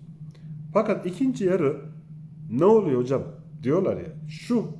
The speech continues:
herhalde, biraz araştırdım, bugün biraz derse çalıştık. Bu videoyu çekmeden önce arkadaşlar. Birincisi,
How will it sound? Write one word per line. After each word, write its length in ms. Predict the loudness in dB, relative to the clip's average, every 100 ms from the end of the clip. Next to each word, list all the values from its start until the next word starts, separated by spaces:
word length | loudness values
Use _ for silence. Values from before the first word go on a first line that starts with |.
| -4
herhalde, 600 | 0 0 0 -2 -4 -2
biraz 260 | 2 2 2
araştırdım, 540 | 2 0 0 -2 -2
bugün 200 | -2 0
biraz 240 | 0 0 0
derse 280 | -2 -2 -2
çalıştık. 480 | -2 -2 -8 -12 -10 -12 -16 -20 -6
Bu 160 | 0 0
videoyu 260 | 2 2 2
çekmeden 420 | -4 -4 -4 -4
önce 200 | -4 -4
arkadaşlar. 520 | -2 -2 -2 -4 -12 -12 -14 -14 -16 -18 -16 -16 -16 -16 -16 -14 -14 -14 -14 -16 -18 -18 -18 -16 -14 -14 -16 -16 -16 -18 -18 -14 -14 -14 -14 -14 -14 -14 -16 -14 -4 2
Birincisi, 880 | 4 4 2 -2 -2 2 2 0